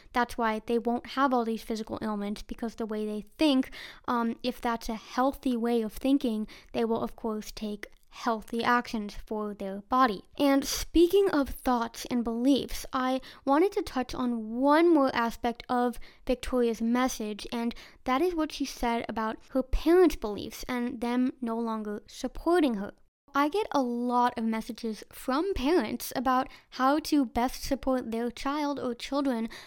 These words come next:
struggling with eating disorders, so I'll have to save that topic for another episode, but I did want to address this difficulty with extreme hunger when your loved ones don't understand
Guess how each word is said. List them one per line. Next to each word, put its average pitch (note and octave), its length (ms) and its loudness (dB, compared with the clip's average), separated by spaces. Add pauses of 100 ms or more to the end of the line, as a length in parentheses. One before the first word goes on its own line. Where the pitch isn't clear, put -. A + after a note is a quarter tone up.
(140)
struggling A#3+ 560 -2
with A3+ 160 -6
eating D4 260 6
disorders, G#3+ 480 -6
so A3+ 320 -6 (300)
I'll C4+ 80 4
have D4+ 180 2
to E4 80 -4
save C4 460 2
that A#3 240 0
topic A3 360 -6
for A3+ 180 -6
another A3+ 460 -2
episode, A3 480 -4 (360)
but C#4+ 120 -4
I C#4 140 0 (140)
did E4 300 0
want C#4+ 280 0
to C4+ 220 -6
address A3 480 -6
this A3 320 -6 (260)
difficulty C#4 640 0
with B3 160 -4
extreme B3 540 -4
hunger B3 480 0 (260)
when C4 140 0
your C#4 180 2
loved A#3 360 -4
ones B3 380 -2
don't A#3+ 260 -4
understand B3+ 800 -2